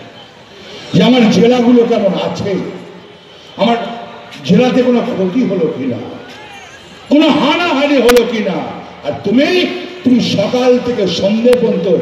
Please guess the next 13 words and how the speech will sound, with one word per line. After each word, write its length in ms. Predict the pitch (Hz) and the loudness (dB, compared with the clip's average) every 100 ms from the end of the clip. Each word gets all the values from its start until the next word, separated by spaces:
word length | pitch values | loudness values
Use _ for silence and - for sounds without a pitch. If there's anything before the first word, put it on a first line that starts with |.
| - - - - - | -2 -10 -12 -12 -10
দাঙ্গার 460 | 180 180 185 196 185 | -2 0 2 2 0
কথা 380 | 151 139 117 | -2 -4 -6
চিন্তা 360 | - 117 95 - - | -8 -10 -12 -14 -16
করো। 180 | 82 - - - - - - - - - - - - | -16 -16 -18 -20 -20 -20 -20 -20 -20 -18 -18 -16 -2
তাই 160 | 233 269 | 2 4
আমি 160 | 285 | 6
এই 180 | 285 262 | 6 4
ছটা 360 | - 262 254 269 | 2 0 0 2
অঞ্চলে 400 | 254 269 254 226 | 2 4 2 2
যারা 200 | 240 233 | 0 0
অঞ্চল 420 | 226 220 254 262 | -2 -2 0 0
প্রেসিডেন্ট 460 | 220 180 180 170 | 0 -4 -4 -4
আছেন, 400 | - - 190 196 | -6 -6 -6 -4